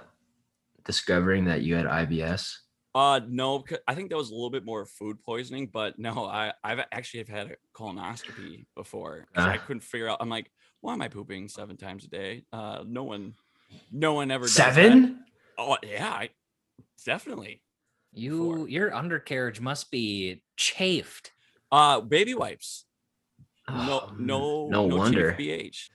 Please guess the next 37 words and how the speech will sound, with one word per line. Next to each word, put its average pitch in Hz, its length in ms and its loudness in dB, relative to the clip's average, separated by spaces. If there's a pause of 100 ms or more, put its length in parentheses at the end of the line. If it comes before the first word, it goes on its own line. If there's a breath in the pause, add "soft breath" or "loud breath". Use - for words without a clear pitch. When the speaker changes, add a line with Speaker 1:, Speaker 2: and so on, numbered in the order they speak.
Speaker 2:
That's 107 280 -8
the 143 80 -8
key. 160 460 -8 (400)
Speaker 1:
Baby 113 300 6
wipes 120 320 6
and 98 160 0
baby 95 260 4
powder. 82 640 0
It's - 160 -12
like, 76 180 -6 (220)
keep 85 180 -4
it - 180 -10
pure. 101 420 0 (600 soft breath)
Speaker 2:
Oh, 107 160 -8
yeah. - 240 -4 (220)
Do 127 120 -4
'em 127 120 -4
both. 139 400 -6 (280)
Speaker 1:
Seven 123 320 4
Speaker 2:
Religiously. 107 180 2
Speaker 1:
times. 98 520 0 (460 soft breath)
Speaker 2:
Not, 151 240 6
Speaker 1:
Okay. - 80 2
Speaker 2:
not 170 220 8
anymore, 127 480 -4
but, 98 260 -4 (640)
um, 104 260 -2
and 131 140 -4
I 139 80 2
found 151 280 0
out 139 200 2
that, 123 220 -2 (100)
like, 110 240 -6 (120)
I'm 110 80 -14
probably 113 260 -4
gluten-free 110 760 -6
and 92 180 -10